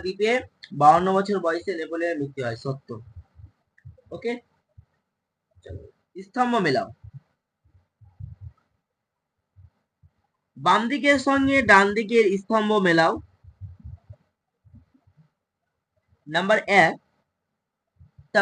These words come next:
হয়ে যাবে ডি, এক একটা হবে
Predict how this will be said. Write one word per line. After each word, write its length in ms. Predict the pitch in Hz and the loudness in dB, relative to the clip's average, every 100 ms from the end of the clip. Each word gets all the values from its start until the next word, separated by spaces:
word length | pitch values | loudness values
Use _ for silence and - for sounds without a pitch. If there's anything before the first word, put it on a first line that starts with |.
| 196 | 4
হয়ে 160 | 202 202 | 6 6
যাবে 180 | 196 214 233 - - _ - 147 | 6 2 0 -6 -20 _ -14 0
ডি, 140 | 190 170 123 - _ _ _ _ _ _ _ _ - | 4 4 0 -12 _ _ _ _ _ _ _ _ -12
এক 160 | 151 170 | -10 -8
একটা 200 | 214 - 208 | -8 0 2
হবে 260 | 190 175 190 | 2 2 2